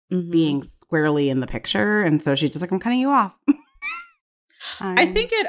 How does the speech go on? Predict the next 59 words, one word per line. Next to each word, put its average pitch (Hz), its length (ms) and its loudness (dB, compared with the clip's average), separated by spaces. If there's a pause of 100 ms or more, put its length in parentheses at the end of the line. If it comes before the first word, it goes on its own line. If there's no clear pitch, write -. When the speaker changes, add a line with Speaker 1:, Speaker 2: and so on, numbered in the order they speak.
Speaker 1:
I, 233 240 4
I 240 160 0
would 330 160 0
like 262 260 -2
to 302 120 -4
think 285 280 -2
that 226 120 2
it 190 100 0
was 190 180 -4
also 180 440 2
a 175 80 0
reaction, 170 480 0
'cause 208 200 0
her 233 80 0
mom 202 220 2
was 180 180 -2
obviously, 165 540 0
like, 147 200 -4
in 151 180 -6
the 156 100 -6
room 151 320 -6
when 143 160 -6
all 143 180 -4
the, 135 420 -6
um, 135 520 -12 (640)
<sighs> - 40 -16 (1500)
the 175 80 -4
hell's 151 260 -4
the 143 100 -10
word 139 180 -8
I'm 143 100 -8
looking 143 240 -12
for? 143 400 -10
Not 147 220 -8
deliberating. 131 680 -8
I 139 160 0
don't 151 160 -2
know. 135 380 -8
Um, 151 260 -6
wh-, 175 300 4
when 180 140 -4
they 170 120 0
were 160 100 0
settling 156 600 -4
the 151 100 -8
whole 147 180 -6
thing, 143 360 -8
the 147 80 -8
sexual 135 360 -6
harassment 139 300 -4
Speaker 2:
Oh, 226 200 2
right. 202 220 4
Speaker 1:
suit. 170 100 -2
Speaker 2:
It 185 80 -2
had 208 160 2
been 190 160 2
building. 156 360 0
Speaker 1:
Um, 170 440 2
Speaker 2:
Mm-hmm. 156 400 -2